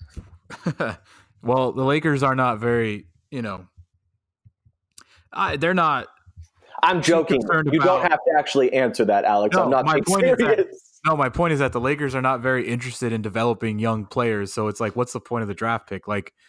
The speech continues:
Speaker 1: you're gonna, it's gonna be between ten and sixteen, so, like, who cares?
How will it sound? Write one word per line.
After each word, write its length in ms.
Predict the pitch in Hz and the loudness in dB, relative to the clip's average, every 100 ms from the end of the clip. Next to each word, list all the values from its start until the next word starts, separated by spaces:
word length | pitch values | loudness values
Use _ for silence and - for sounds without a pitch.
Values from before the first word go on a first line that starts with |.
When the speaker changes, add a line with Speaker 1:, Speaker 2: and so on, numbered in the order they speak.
| _ _ _ _ | _ _ _ _
Speaker 1:
you're 100 | 123 | -4
gonna, 220 | 143 139 139 | -2 -2 -2
it's 140 | 135 | -2
gonna 100 | 151 | 0
be 120 | 143 | 0
between 380 | 135 131 165 135 | 0 0 0 -2
ten 300 | - 156 151 | -2 -2 0
and 180 | 139 117 - | -2 -6 -8
sixteen, 540 | 151 - - 127 95 | -6 -6 -4 -4 -4
so, 300 | - 101 95 | -4 -4 -4
like, 200 | 101 95 - | -8 -10 -10
who 100 | 117 | -12
cares? 460 | - 117 101 98 | -4 -2 -4 -8